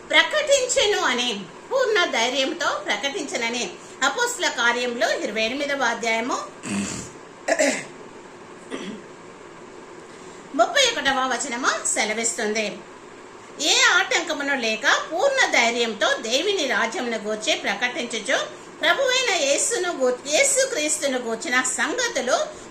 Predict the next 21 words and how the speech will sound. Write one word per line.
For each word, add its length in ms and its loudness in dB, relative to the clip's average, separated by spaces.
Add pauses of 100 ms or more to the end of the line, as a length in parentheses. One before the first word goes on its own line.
బోధించుచు 840 2
ఉండెను" 540 0
అని 240 0
వాక్యము 640 -2
సెలవిస్తుంది. 760 -2 (300)
అపోస్తలుడైనటువంటి 1000 -2 (120)
పౌలు 320 2
కూడా 540 4 (140)
ధైర్యంగా, 840 4
పూర్ణ 580 6
ధైర్యంతో 720 0 (320)
దేవుని 400 4
యొక్క 200 -2
రాజ్యం 680 2
గురించి 360 -2
ప్రకటించుచు, 960 -2
ప్రభు 300 -2
అయినటువంటి 500 -2
యేసును 580 2
క్రీస్తును 560 -4
గూర్చినటువంటి 840 -4